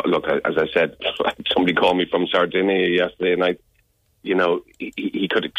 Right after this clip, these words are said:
he could share and, and remember my experiences, like, he was saying, saying stuff to me yesterday that was just blowing my mind, that he could remember stuff. Um,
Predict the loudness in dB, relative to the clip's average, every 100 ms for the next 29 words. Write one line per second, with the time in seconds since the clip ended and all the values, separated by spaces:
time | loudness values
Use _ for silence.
0 | -4 -2 -2 -2 0 2 2 2 2 0
1 | -4 -6 -6 -4 -2 0 0 0 -2 -6
2 | _ _ _ _ _ -2 0 0 -4 -4
3 | 0 2 0 -2 -6 -6 -16 _ _ _
4 | -6 -6 -4 -2 0 0 0 0 -4 -6
5 | -6 -2 0 2 0 -2 -2 0 2 2
6 | 0 -2 -4 -2 -4 -6 -8 -2 0 0
7 | -2 -2 -2 -8 _ _ _ -4 0 0
8 | -4 _ _ _ _ _ _ _ _ _
9 | _ _ _ _ _ _ _ 0 2 2
10 | 2 0 0 0 2 2 0 -4 -8 _
11 | _ -4 -4 -4 -2 0 2 2 0 0
12 | -2 -4 -4 -6 -12 _ _ _ _ _
13 | _ _ -4 0 2 2 2 -2